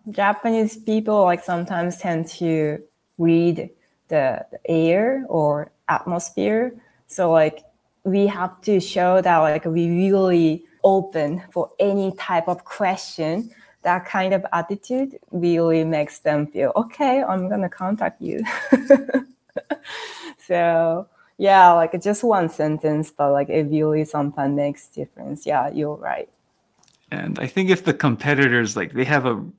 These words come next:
Speaker 2: hyper optimized site, but it's actually kinda unfriendly, and people go to your site, but it's much more welcoming and friendly,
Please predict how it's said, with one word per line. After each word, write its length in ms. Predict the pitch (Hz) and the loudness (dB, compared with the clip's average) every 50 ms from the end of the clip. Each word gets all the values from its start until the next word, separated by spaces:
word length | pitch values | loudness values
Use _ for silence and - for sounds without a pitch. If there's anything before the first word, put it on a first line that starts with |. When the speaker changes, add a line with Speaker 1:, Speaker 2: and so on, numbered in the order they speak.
| _ - | _ -10
Speaker 2:
hyper 520 | - - 185 185 175 180 - 185 180 160 | -4 0 2 2 2 2 2 2 2 4
optimized 640 | - 120 131 131 - - 151 143 135 131 127 120 | 4 4 2 2 2 0 0 4 4 4 4 2
site, 420 | - - - 123 123 123 - - 127 | -2 -4 -2 0 0 0 -2 -4 -4
but 140 | 120 117 117 | -4 -2 -2
it's 180 | 113 113 - | -4 -4 -4
actually 400 | - 123 127 - - - 104 101 | -4 -4 -4 -4 -6 -6 -8 -8
kinda 320 | 101 - 143 127 120 - - | -6 -4 -2 -2 -2 -2 -2
unfriendly, 680 | 117 117 - - 139 135 151 165 202 262 269 - _ _ _ _ _ _ - - | -4 -4 -4 -2 -2 -2 0 -2 -4 -6 -6 -8 _ _ _ _ _ _ -14 -10
and 140 | - 117 120 | -8 -4 0
people 200 | - 143 127 123 | 0 2 2 2
go 140 | 117 131 127 | 2 2 2
to 140 | 123 - - | 2 0 -2
your 80 | 135 | -2
site, 300 | 110 - - 113 110 104 | -2 -2 -2 -2 -2 -2
but 80 | - 113 | -2 -4
it's 140 | 104 - - | -4 -4 -4
much 300 | 117 127 123 120 - - - | -2 -2 -2 -2 -4 -6 -6
more 140 | 120 123 | -4 -2
welcoming 460 | 113 117 120 113 110 - 117 117 110 110 | 0 0 0 -2 -2 -2 -4 -2 -2 -2
and 140 | - 113 | -4 -6
friendly, 520 | - - 131 123 139 156 180 214 202 - | -6 -4 -2 -2 -2 -2 -4 -6 -8 -10